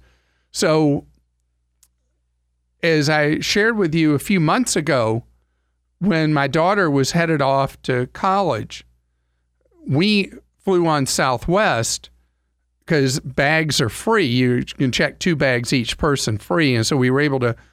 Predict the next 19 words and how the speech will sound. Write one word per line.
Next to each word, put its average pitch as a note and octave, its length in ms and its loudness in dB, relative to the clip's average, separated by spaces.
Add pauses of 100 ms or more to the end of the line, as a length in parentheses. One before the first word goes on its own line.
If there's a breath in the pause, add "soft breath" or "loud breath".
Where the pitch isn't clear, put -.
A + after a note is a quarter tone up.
(220 soft breath)
cart D#3+ 260 0
all D3+ 160 0
her D3 80 -2
stuff C3 320 -2
off A2 220 -4
to - 80 -12
college. A3 600 -4 (920)
And D3+ 280 0
so D#3 300 2 (100)
I C#3+ 180 -2
was C#3 320 0 (380)
meticulously D#3+ 880 -2
using D#3+ 540 0
a A#2 80 0
tape F#3 320 -4
measure C#3+ 360 0
to C3+ 80 0
make C#3 300 0
sure D3+ 380 0